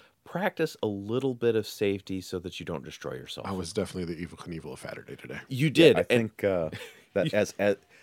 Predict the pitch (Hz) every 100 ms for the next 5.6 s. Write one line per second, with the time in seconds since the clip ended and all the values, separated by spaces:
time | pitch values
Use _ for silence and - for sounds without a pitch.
0 | _ 113 110 98 95 - 127 123 107 107
1 | 87 95 92 110 110 113 101 90 - 98
2 | 95 85 - 85 98 - 87 92 95 85
3 | 82 - 110 110 90 - - 104 82 -
4 | 110 104 73 - 71 82 - 135 156 85
5 | - 87 110 62 53 57